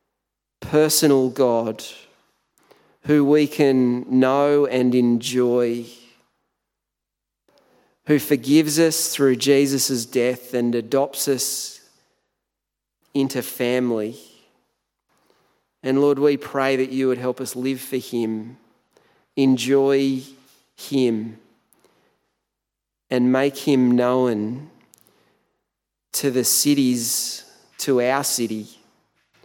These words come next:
here in Bundaberg. Um, Lord, please, uh,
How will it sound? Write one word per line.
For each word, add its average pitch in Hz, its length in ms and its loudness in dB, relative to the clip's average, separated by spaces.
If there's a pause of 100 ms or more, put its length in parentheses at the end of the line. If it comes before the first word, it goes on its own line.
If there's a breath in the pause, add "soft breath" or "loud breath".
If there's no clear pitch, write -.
(340 soft breath)
here 131 260 -2
in 117 160 0
Bundaberg. 110 720 -4 (1900)
Um, 135 280 -2
Lord, 160 300 2
please, 156 840 0
uh, 123 480 -4